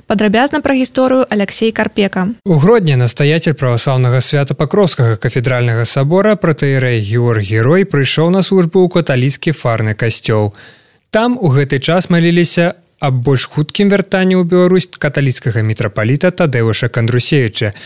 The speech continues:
Speaker 2: і аб спрыяльным вырашэнні няпростай сітуацыі ў Беларусі. Прадстаўнікі розных канфесій нячаста прыходзяць у храмы адзін да аднаго, тым больш падчас службы. Прапагандысцкія тэлеграм-каналы нават паспелі абазваць гэту падзею палітычным перформансам. Маўляй,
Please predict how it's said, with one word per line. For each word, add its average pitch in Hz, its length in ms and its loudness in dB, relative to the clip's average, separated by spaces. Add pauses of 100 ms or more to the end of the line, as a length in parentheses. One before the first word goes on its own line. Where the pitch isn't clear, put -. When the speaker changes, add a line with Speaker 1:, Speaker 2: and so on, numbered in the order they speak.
(280)
Speaker 2:
і 202 80 4
аб 185 160 -2
спрыяльным 120 560 -2
вырашэнні 185 560 0
няпростай 139 560 0
сітуацыі 110 640 -2
ў 104 160 0
Беларусі. 107 720 0 (340)
Прадстаўнікі 226 640 0
розных 226 320 2
канфесій 233 560 0
нячаста 160 560 2
прыходзяць 139 460 0
у - 20 0
храмы 208 400 2
адзін 185 320 2
да 196 160 4
аднаго, 196 460 2
тым 120 320 0
больш 170 260 0
падчас 151 380 0
службы. 113 480 0
Прапагандысцкія 143 960 0
тэлеграм-каналы 185 1040 2
нават 117 320 -2
паспелі 131 480 0
абазваць 131 480 0
гэту 117 240 -2
падзею 139 480 0
палітычным 120 720 0
перформансам. 135 880 -2
Маўляй, 165 480 0